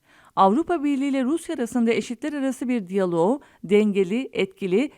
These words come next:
ve sürdürülebilir bir Avrupa güvenlik mekanizmasına yol açabileceği beklentisiyle destekliyoruz.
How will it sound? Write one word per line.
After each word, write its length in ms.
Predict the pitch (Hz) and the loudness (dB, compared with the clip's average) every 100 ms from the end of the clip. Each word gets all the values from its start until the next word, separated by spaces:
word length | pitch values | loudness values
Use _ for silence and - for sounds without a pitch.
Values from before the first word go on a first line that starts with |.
| - | 0
ve 180 | 202 - | 2 2
sürdürülebilir 680 | - 233 226 233 220 269 311 | -2 -2 0 0 0 -2 -2
bir 180 | 269 | 0
Avrupa 260 | 233 262 311 | 0 0 -4
güvenlik 440 | 254 262 254 277 | -2 0 0 -2
mekanizmasına 680 | 233 202 196 185 190 - 220 | -4 -4 -6 -4 -6 -2 0
yol 180 | 262 254 | 2 0
açabileceği 580 | 190 - 175 185 185 220 | -4 -6 -4 -4 -4 -2
beklentisiyle 840 | 196 - 190 180 - - 208 226 | -2 -2 -4 -4 -8 -6 0 0
destekliyoruz. 760 | 180 165 - 160 170 160 156 | 0 -6 -8 -10 -2 -2 -2